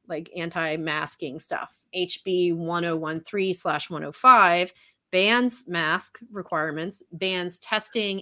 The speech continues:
and vaccination requirements for covid nineteen, requires hospitals to give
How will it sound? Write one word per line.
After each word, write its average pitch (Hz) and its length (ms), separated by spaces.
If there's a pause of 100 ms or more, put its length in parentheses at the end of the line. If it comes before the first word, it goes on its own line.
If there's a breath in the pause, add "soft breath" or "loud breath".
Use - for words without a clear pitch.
and 220 220
vaccination 196 580
requirements 160 480
for 165 120
covid 160 260
nineteen, 156 500 (720 soft breath)
requires 277 840
hospitals 240 920 (140)
to 226 160 (120)
give 254 320